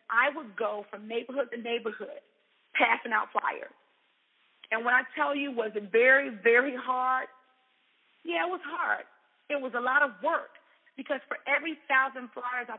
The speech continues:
passed out, one person called me. But I, I didn't care about that. I just needed one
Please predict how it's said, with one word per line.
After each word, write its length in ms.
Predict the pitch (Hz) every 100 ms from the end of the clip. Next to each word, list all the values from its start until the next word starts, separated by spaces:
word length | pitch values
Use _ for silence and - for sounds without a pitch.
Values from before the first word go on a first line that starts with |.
| -
passed 340 | 240 226 -
out, 220 | 240 220 - 202
one 220 | 240 240
person 420 | - 233 - 214
called 380 | - 240 240 226
me. 100 | 185 - _ _ _ _ _ _ _ _ _ -
But 120 | 269 -
I, 220 | - 254
I 40 |
didn't 200 | 262 285 -
care 160 | 277 294
about 300 | 233 - -
that. 180 | - - _ _ _ _ _ _ -
I 140 | 269 247
just 180 | 294 277
needed 320 | 294 254 220
one 220 | 233 262